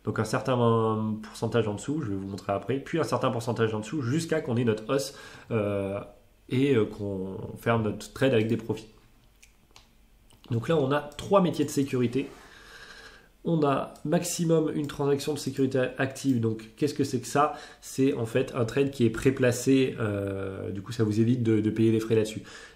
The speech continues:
qui est préplacé pour, euh, ben, si le prix descend violemment, aller chercher notre trade de sécurité. L'écart de prix pour ouvrir des ordres de sécurité par rapport à l'ordre initial, il est de deux virgule cinq pour cent.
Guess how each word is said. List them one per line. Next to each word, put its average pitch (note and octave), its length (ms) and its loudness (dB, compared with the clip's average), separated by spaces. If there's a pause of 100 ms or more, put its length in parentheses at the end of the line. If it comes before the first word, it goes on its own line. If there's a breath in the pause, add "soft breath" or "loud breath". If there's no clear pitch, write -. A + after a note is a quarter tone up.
qui B2 140 0
est A#2 40 6
préplacé C#3 680 4
pour, C#3 380 2
euh, G#2+ 220 4
ben, A2 440 -2
si - 240 -6
le B2 120 2
prix A#2+ 200 0
descend B2 420 0
violemment, A2 500 2
aller A2+ 200 2
chercher A2+ 300 -4
notre A2 220 -2
trade A2 240 0
de A2 80 0
sécurité. G#2+ 560 -6 (1040 loud breath)
L'écart D3+ 520 4
de C3+ 100 6
prix D3+ 240 0
pour D3 160 2
ouvrir D3 160 8
des C3+ 160 2
ordres C#3 140 0
de C3 40 4
sécurité B2+ 840 0
par C3 100 0
rapport B2 200 0
à B2 40 2
l'ordre A#2+ 180 2
initial, A#2+ 420 2
il A2 120 2
est A2 60 4
de G#2+ 100 0
deux A2 240 2
virgule C3+ 280 2
cinq C#3 280 -4
pour A#2+ 140 -14
cent. - 260 -8